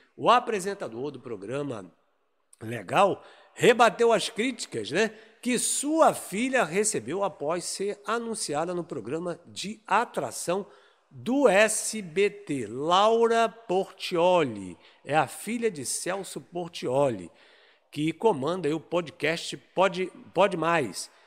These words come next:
que mais, que vai ser exibido nas madrugadas de sexta-feira, dentro do Pod Night.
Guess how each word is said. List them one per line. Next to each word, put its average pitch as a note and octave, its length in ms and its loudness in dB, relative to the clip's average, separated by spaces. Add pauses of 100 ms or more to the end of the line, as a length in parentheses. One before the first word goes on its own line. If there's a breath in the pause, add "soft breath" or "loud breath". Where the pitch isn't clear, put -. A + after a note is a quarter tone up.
(300 soft breath)
que F3 160 -2
mais, G#3+ 1000 0
que A3 160 -6
vai A#3 200 4
ser - 480 -2
exibido E3 600 -4
nas C#3 160 -4
madrugadas A#2 500 -6
de - 60 -8
sexta-feira, F3+ 420 -8
dentro C#3+ 260 -8
do A#2+ 80 -10
Pod C3+ 280 -6
Night. G#3 340 -2